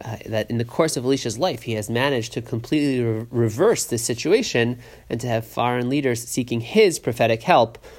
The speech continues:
when they take ill. It's interesting to note that Elisha is completing a task that was given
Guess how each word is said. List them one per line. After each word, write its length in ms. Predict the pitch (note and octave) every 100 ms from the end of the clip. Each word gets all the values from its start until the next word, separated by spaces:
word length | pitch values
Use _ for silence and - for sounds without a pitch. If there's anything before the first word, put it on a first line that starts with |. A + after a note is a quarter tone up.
| -
when 260 | - A2+ A2+
they 320 | A2 G#2 G#2
take 340 | G#2+ A2 G#2+ -
ill. 200 | - -
It's 140 | -
interesting 360 | E3+ F#3 F#3+ D#3+
to 100 | C3+
note 360 | C#3+ D3 A2+ - - - - _ _ -
that 160 | C3
Elisha 440 | C#3+ E3+ B3 F#3+ C3+
is 140 | B2+
completing 680 | - C#3 - - C#4+ C4 D#3+
a 60 | A#2+
task 600 | - E3 A2+ A2+ - C3
that 160 | B2
was 160 | B2 A2
given 720 | G#2 G#3 F3 G#2+ G2+ B2